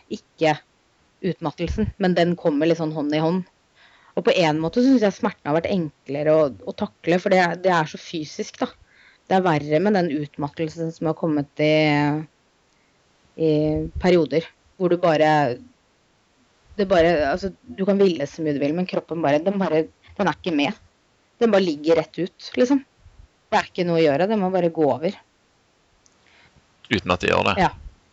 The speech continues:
Speaker 1: Og da opplevde jeg jo det da den forsvant. Og det var jo mye av problemet til det å ikke klare å gjøre andre ting, eller være aktiv og, og, og gjøre aktive ting.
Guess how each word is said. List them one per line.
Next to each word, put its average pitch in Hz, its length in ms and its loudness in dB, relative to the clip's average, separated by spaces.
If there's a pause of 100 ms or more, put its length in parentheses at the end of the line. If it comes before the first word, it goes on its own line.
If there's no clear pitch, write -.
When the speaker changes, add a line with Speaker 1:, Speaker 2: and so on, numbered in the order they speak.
(640)
Speaker 1:
Og 214 140 -4
da 214 140 6 (680)
opplevde 180 480 0
jeg 175 140 6
jo 185 100 4
det 170 120 6 (100)
da 165 80 4 (240)
den 156 260 -4
forsvant. - 840 -6 (340)
Og 185 160 -4
det 196 300 6
var 160 160 6
jo 180 100 6
mye 170 240 2
av 139 80 -2
problemet 156 720 -2
til 156 460 -4 (100)
det 160 160 4
å 156 80 4
ikke 151 320 -8
klare 147 320 0
å 147 60 -2
gjøre 143 420 2
andre 139 240 -4
ting, 165 240 -4
eller 151 160 2
være 147 320 0
aktiv 151 480 -4
og, 147 300 4 (340)
og, 160 140 2
og 175 180 -4
gjøre 156 320 2
aktive - 480 -6
ting. 180 220 -2